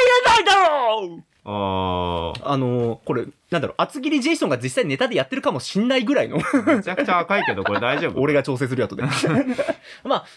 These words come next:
Speaker 1: あ、
Speaker 2: うん。
Speaker 1: な、あのね、出入りってなんやねんってずっと思ってたの。
Speaker 2: あー。
Speaker 1: うん。出入り禁止って、
Speaker 2: あー。
Speaker 1: あのー、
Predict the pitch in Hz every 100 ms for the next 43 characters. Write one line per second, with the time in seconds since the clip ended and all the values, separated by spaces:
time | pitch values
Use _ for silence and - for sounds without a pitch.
0 | - 104 87 240 302 269 262 294 233 139
1 | 123 - - - _ _ _ _ _ _
2 | _ - 135 480 466 523 226 151 - 123
3 | 113 170 190 110 - - - 226 190 -
4 | - _ _ 98 95 90 87 82 78 139
5 | - _ - 381 440 254 - 175 170 -
6 | 156 - _ - 107 82 190 180 185 185
7 | 180 156